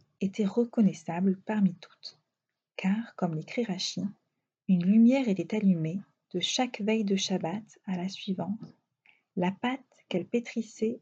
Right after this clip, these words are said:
était bénie, et une nuée était fixée au-dessus de sa tente. On retrouve ici, par allusion, les trois mitzvot dites de la femme.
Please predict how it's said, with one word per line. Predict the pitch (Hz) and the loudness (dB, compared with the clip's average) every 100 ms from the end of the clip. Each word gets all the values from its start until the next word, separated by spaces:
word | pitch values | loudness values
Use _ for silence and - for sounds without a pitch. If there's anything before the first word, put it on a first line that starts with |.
| - | -8
était | 196 185 | -4 -2
bénie, | 180 202 160 190 - _ _ _ _ _ _ _ _ | 4 4 4 -2 -10 _ _ _ _ _ _ _ _
et | 202 | 4
une | 190 175 196 | 4 6 6
nuée | 214 190 226 233 - | 6 4 2 -4 -8
était | 190 156 | -6 -6
fixée | - 196 - - 175 196 _ _ | -4 -4 -4 -6 -6 -8 _ _
au-dessus | 175 170 156 214 | -8 -8 -8 -10
de | 196 | -12
sa | - - | -12 -12
tente. | - - - - _ _ _ _ _ _ _ - - - _ _ | -12 -12 -14 -20 _ _ _ _ _ _ _ -20 -20 -20 _ _
On | 220 | 4
retrouve | 262 269 - 359 | 4 4 4 4
ici, | 247 196 - 202 | 4 0 -2 -2
par | 185 202 | 0 0
allusion, | 220 180 - 180 - | 2 2 0 -2 -2
les | 180 | -4
trois | - 277 | -2 4
mitzvot | 233 196 - - 175 - - - _ _ _ - | 6 6 2 -4 -4 -6 -16 -20 _ _ _ -6
dites | 185 226 - - | -2 -2 -6 -6
de | 208 | 0
la | 180 160 | 0 -2
femme. | - 160 165 190 | -8 -8 -8 -10